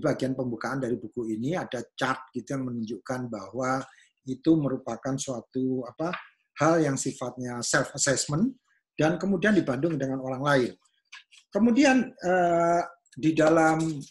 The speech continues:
eh, di dalam uraiannya, dia mendapatkan bahwa orang lain itu lebih kurang menilai orang tadi.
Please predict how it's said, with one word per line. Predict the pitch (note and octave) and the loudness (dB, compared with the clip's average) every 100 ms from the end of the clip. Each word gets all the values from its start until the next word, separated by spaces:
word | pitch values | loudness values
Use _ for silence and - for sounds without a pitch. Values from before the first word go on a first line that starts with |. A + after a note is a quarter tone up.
| _ _ _ _ _ _ - - - - - | _ _ _ _ _ _ -14 -14 -16 -18 -14
eh, | C#3 D3 C#3+ C#3 - | -8 -6 -4 -6 -12
di | _ D3+ D3+ | _ 0 4
dalam | D#3 D#3+ D#3 D#3+ | 4 4 0 -4
uraiannya, | - D3+ D3+ B3+ G#3 C3+ G3+ A3 - - _ _ _ _ _ _ _ | -2 2 6 6 4 4 0 -2 -10 -20 _ _ _ _ _ _ _
dia | E3 A#3+ D4 | 2 4 4
mendapatkan | C4 G3 D#3 F3+ D#3+ - B3+ D4+ C4+ - _ _ _ | 4 4 2 2 -2 0 0 0 -4 -8 _ _ _
bahwa | - D3 A3 | 4 6 6
orang | A3 G#3 G3+ | 6 6 6
lain | D3+ G#3 D#4+ - _ _ _ _ _ _ _ _ F#3 | 6 6 4 0 _ _ _ _ _ _ _ _ 0
itu | G3 C#4+ D4 | 2 4 6
lebih | C#4 G3 C#3 - A#3+ A#3 - _ _ _ _ _ _ _ _ _ | 6 4 2 4 6 4 -4 _ _ _ _ _ _ _ _ _
kurang | B3+ G#3+ C3+ A2 G#2+ | 4 4 4 -2 -4
menilai | D#3 D#3+ D#3+ D#3+ D#3 D3+ D3+ - - | 2 4 6 6 6 4 0 -6 0
orang | D3+ D3 D#3 | 2 4 2
tadi. | D3 | 2